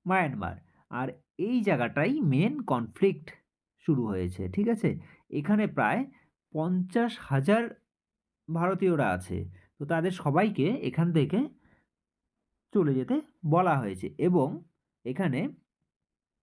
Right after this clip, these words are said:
যেহেতু এখানে বিচ আছে, সেহেতু এখানে অনেক, অনেকেই ঘুরতে যায়, ঠিক আছে? তো সেখানটা যেন ঘুরতে না যায়, সে, আহ, সেজন্য একটি অ্যাডভাইজারি জারি করা হয়েছে।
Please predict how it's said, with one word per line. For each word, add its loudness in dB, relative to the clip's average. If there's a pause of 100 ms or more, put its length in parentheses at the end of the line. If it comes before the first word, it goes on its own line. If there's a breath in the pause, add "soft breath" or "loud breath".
যেহেতু 0
এখানে 2
বিচ 2
আছে, 2
সেহেতু 0
এখানে 0
অনেক, 0 (600 loud breath)
অনেকেই 0 (800)
ঘুরতে 0
যায়, -6
ঠিক 0
আছে? 0
তো -2
সেখানটা -2
যেন 0
ঘুরতে 0
না 2
যায়, 2 (300 loud breath)
সে, 0 (100)
আহ, -2
সেজন্য 0
একটি 0
অ্যাডভাইজারি 0 (420)
জারি 2
করা -2
হয়েছে। -4